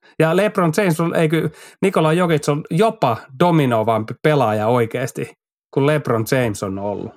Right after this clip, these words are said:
Niin kuin kokonaisuudessaan, miten hän sen joukkueen pystyy rakentamaan ja miten hän saa irti tosta Denverin koneistosta.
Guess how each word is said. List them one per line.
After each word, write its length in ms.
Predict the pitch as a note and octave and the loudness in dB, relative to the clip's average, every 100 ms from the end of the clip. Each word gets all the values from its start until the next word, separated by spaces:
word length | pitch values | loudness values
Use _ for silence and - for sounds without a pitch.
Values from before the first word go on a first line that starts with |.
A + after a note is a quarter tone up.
| C#3 | -6
Niin 140 | C3+ | -4
kuin 80 | C3 | -2
kokonaisuudessaan, 1000 | - G3 D#3+ B2 G#2+ - G#2 G#2 G#2+ G#2+ A2+ | -2 0 0 0 -2 -4 -6 -6 -6 -4 -4
miten 200 | A2+ B2 | -4 -2
hän 160 | B2+ | 0
sen 160 | C3 C3+ | 0 0
joukkueen 460 | D#3+ C3+ - A#2 | 0 0 -2 -2
pystyy 320 | A#2 C3 D3 C#3+ | -2 -2 -2 0
rakentamaan 540 | F3 D#3+ A#2+ G#2+ A2+ | 0 0 -2 0 -2
ja 60 | B2 | -2
miten 220 | C3 C3 | -2 0
hän 140 | C3+ | 0
saa 180 | C3 C#3+ | 0 0
irti 320 | E3 E3 A#2 | 2 0 -2
tosta 280 | G2+ A#2 - | -4 -4 -2
Denverin 420 | C#3 A#2+ A#2 A#2 A#2 - - _ | -2 0 0 -2 -4 -16 -20 _
koneistosta. 760 | E3+ C#3 A2+ G2+ - G2 - | 0 2 0 -4 -8 -12 -14